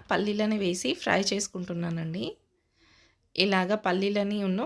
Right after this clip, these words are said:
కరివేపాకుని ఫ్రై చేసుకోవాలి. already నేను తీసుకున్న పుట్నాలు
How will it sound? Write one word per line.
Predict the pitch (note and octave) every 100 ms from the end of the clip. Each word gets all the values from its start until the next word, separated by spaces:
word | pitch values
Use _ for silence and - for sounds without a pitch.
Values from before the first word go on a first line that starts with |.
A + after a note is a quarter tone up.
| -
కరివేపాకుని | F#3+ F#3+ G#3+ G3 G3 G3 D4
ఫ్రై | - F#3+ F#3+
చేసుకోవాలి. | G3 G3 - E3+ E3 D#3+ G#3+ A4+ _ - - _ _ _ _ _ _ _ _ -
already | F#3 G3+ A3 A#3+
నేను | B3 A#3
తీసుకున్న | G#3 A3 - A3
పుట్నాలు | A3 G3+ G3 G#3 G#3